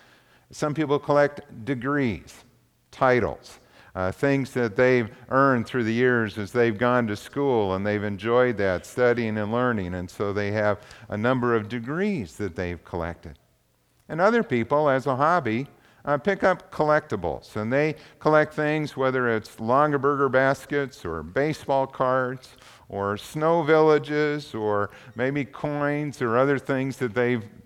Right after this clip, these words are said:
picked up and, and collected through the years. Well, that got me thinking, what do I collect? Or what have I collected through the years?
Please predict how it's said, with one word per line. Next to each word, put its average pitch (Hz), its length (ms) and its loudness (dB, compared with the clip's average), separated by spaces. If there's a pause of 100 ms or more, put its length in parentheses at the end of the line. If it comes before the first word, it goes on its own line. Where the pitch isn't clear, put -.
picked 131 260 -4
up 117 300 2
and, 95 160 -2 (320)
and 104 200 -4
collected 110 540 0
through 101 240 -8
the 98 80 -6
years. 92 480 -6 (580)
Well, 165 300 -4 (540)
that 226 240 -4
got 214 160 2
me 156 180 -2
thinking, 90 460 -6 (640)
what 175 240 -4
do 240 200 -4
I 107 360 -2
collect? - 720 -10 (760)
Or 143 360 -4 (100)
what 151 440 -6
have 160 520 -2
I 92 220 0
collected 82 800 -4 (460)
through 107 220 -6
the 95 120 -6
years? 80 520 -8